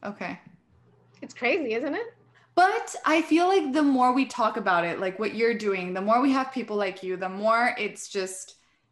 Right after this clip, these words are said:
Speaker 1: it turns into a Brené Brown of conversations, like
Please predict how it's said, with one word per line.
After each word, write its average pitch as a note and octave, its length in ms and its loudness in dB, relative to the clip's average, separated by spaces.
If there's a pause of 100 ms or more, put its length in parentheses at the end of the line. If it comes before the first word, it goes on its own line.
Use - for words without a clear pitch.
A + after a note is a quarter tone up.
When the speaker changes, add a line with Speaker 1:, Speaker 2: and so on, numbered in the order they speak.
(340)
Speaker 1:
it A3 140 -6
turns A#3+ 300 -2
into A#3 240 -6
a G3+ 80 -2
Brené G3 420 -4
Brown F#3+ 280 0
of F3+ 100 -12
conversations, F3+ 1200 -8
like F#3 240 -8